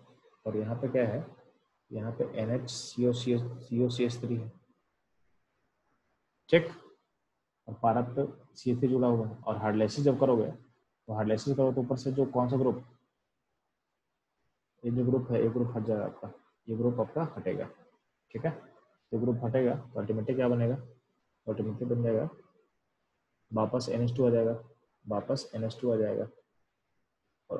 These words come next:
उसका orthobromine रहेगा और पारा पे क्या रहेगा? methyl रहेगा, तो पारा पे मिथाइल रहेगा, ठीक है।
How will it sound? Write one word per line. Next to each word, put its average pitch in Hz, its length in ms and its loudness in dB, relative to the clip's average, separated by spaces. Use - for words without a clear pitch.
उसका 113 240 -2
orthobromine 123 680 2
रहेगा 120 200 6
और 113 160 -2
पारा 107 220 2
पे 123 160 -2
क्या 123 120 -2
रहेगा? 107 180 -2
methyl 107 340 -4
रहेगा, 101 300 -2
तो 107 60 -8
पारा - 240 -4
पे 165 180 -2
मिथाइल 107 360 -6
रहेगा, 90 280 -4
ठीक 120 140 -2
है। 170 100 4